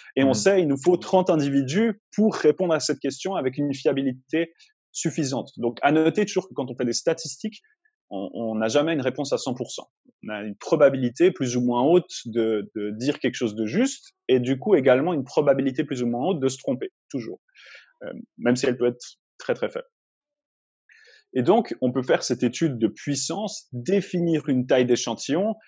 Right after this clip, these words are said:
Speaker 1: et choisir, il nous faut trente-cinq athlètes dans ce cas pour faire cette étude. Euh, ça marche parfaitement sur le papier. En réalité, et c'est exactement ce que je fais face tout le temps quand je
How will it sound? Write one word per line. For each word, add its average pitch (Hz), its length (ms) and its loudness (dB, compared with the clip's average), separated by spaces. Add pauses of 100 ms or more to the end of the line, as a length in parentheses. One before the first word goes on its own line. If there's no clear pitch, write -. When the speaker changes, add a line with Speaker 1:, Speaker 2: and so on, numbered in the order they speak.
(160)
Speaker 1:
et 151 340 2
choisir, 131 680 4
il 127 60 2
nous 120 100 2
faut 156 180 2
trente-cinq 151 600 -4
athlètes 143 460 2
dans 127 180 0
ce 135 120 -8
cas 143 280 0 (300)
pour 131 180 -4
faire 131 180 -2
cette - 220 -8
étude. 90 280 -12 (540)
Euh, 101 220 0
ça - 180 4
marche 180 180 4
parfaitement 151 360 2
sur 147 120 0
le 127 80 0
papier. 165 580 2 (160)
En 143 100 4
réalité, 143 720 6
et 113 60 -2
c'est 113 120 -6
exactement 131 440 0
ce 131 60 -10
que 127 80 -16
je - 40 -14
fais 123 100 -6
face 120 200 -4
tout - 80 -6
le 120 60 -4
temps 123 200 -4
quand 110 100 -6
je - 180 -10